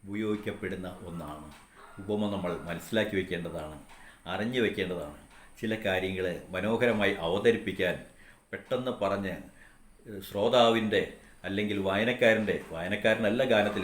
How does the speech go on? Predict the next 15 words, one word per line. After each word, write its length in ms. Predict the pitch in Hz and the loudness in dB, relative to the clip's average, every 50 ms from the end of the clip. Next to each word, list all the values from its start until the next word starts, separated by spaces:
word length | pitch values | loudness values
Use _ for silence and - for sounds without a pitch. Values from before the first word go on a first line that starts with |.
| 87 | -4
ശ്രോതാവിൻ്റെ 720 | 85 - - 95 104 113 120 117 113 110 110 107 101 104 101 90 - - - - - - - | -4 -2 0 0 4 6 8 8 8 6 6 4 4 4 4 4 2 -2 -8 -16 -14 -6 -4
മനസ്സിലേക്ക് 480 | 101 123 139 135 160 165 156 - - | -2 -2 0 2 4 4 4 6 4
എത്തിക്കുവാൻ 560 | 110 104 - 107 101 - 101 90 92 90 85 - - - - - - - - - _ - | 2 2 2 -2 -2 -2 -2 0 0 0 0 -2 -6 -12 -18 -20 -20 -20 -20 -20 _ -20
ഇത്തരം 340 | - - - 104 98 98 98 95 | -18 -12 -8 -6 -6 -6 -6 -6
കാര്യങ്ങൾ 360 | 95 85 82 82 80 78 82 85 80 78 - - | -6 -8 -8 -8 -10 -12 -12 -14 -14 -18 -16 -14
നന്നായിരിക്കും. 640 | 85 80 80 80 82 80 78 73 76 73 71 69 - - - - - - - - - - | -12 -10 -8 -6 -6 -6 -6 -6 -10 -14 -16 -18 -20 -20 -20 -20 -20 -20 -20 -20 -8 -4
തുടർന്ന് 360 | 139 139 156 156 151 156 151 139 139 | 0 2 4 4 2 0 0 0 0
നമുക്ക് 300 | 127 113 101 - 95 87 - - - - - - - - - - | 0 0 0 -4 -6 -6 -8 -10 -14 -18 -20 -20 -20 -14 -6 -2
ഈ 80 | 117 117 | 0 2
വഴി 220 | 117 113 107 107 117 | 4 4 4 4 4
തന്നെ 220 | 113 113 107 123 117 | 2 2 2 2 2
സഞ്ചരിക്കാം, 540 | - 110 95 95 92 92 82 85 85 78 73 - - - - - - | 0 -2 0 0 0 0 0 -2 -2 -4 -4 -8 -12 -18 -18 -6 -4
മറ്റ് 200 | 104 104 101 113 | -4 -2 -2 -2
ഗാനങ്ങളെടുത്ത് 680 | 110 104 101 107 113 113 117 120 117 117 110 113 - 123 | 0 2 4 6 6 4 4 6 6 4 4 4 2 0
പരിശോധിക്കാം 680 | 104 - 101 104 104 - 110 110 107 107 107 101 92 | 2 2 2 2 2 2 0 0 2 2 2 2 2